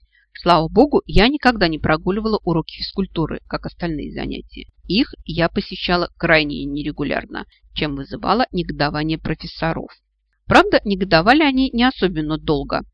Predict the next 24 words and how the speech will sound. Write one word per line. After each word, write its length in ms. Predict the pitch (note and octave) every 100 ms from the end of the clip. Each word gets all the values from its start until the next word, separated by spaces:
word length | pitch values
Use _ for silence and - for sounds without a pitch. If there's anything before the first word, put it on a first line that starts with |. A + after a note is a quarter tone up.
| _ -
так 140 | F3
как 240 | - E3+ -
узрели 380 | E3+ E3 C4+ E4+
в 100 | D4
моем 280 | C#4+ C#4+
отсутствии 600 | C4+ C4 - C4 - A#3+ -
положительные 680 | - C3+ C3+ F3+ C4 B3 A#3
стороны 560 | - E3+ C#3+ C3 D3
в 100 | -
виде 220 | - E3+ D#3
целостности 680 | - E3+ A3+ - B3+ -
кабинетов 580 | C#4+ G#3 F#3 G#3 A3 A#3+ -
и 80 | -
дорогостоящего 920 | D#3 D3 - - - D3 D3+ - E3
оборудования. 760 | E3 E3+ D#3+ D3 - - - - _ _ _ _ _ _ _ _
За 80 | -
постоянную 680 | - - D#3 G#3 C#4+ F#3 D3+
порчу 420 | - B3 - F3
казенного 680 | - E3 G3 G#3 D#3+ D3
имущества 680 | C#3+ E3+ D#4 - - - C#3 - _ _ _
ко 140 | D3+
мне 300 | D3+ D#3+ A#3+ -
прикрепилась 640 | - F3 - E3+ - G3+ G3
кличка 520 | - F#3 F#3 - -